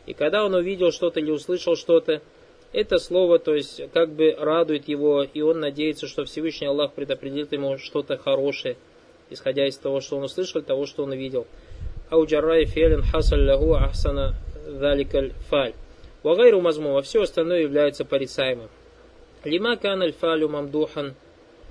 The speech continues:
Почему фаль, доброе предзнаменование, является хорошим?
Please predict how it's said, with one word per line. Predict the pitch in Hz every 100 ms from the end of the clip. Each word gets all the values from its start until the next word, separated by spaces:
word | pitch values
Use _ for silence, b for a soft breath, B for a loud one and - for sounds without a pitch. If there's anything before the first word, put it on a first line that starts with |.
| -
Почему | 143 - 196 240 202
фаль, | - 202 180
доброе | 175 170 160
предзнаменование, | 151 143 147 143 151 180 160
является | 143 151 147 -
хорошим? | - 151 147 - 139